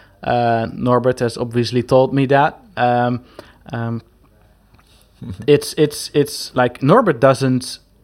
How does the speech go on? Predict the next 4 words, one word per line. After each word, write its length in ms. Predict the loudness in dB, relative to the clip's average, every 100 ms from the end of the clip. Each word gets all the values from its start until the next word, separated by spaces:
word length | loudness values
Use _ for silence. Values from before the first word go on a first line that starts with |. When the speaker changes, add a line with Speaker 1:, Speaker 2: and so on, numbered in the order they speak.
| _
Speaker 1:
uh, 320 | -2 0 2 2
really 420 | 2 2 2 0 -4 -14 _ _
build 420 | 2 4 4 2 -4
Storybook 600 | -6 0 0 2 -2